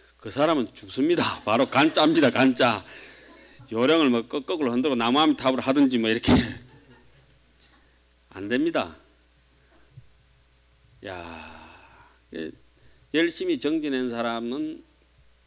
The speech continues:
표가 그래 납니다. "아이고, 일하시면 안 됩니다." 그때는 막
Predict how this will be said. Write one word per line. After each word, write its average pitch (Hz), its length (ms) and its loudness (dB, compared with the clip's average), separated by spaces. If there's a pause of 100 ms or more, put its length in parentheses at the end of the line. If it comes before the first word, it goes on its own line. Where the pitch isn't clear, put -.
(460)
표가 143 240 -4
그래 151 180 -2
납니다. 107 540 -8
"아이고, 95 320 -16
일하시면 120 420 -6
안 85 140 -18
됩니다." 101 500 -14 (1400)
그때는 - 400 -12
막 311 520 -12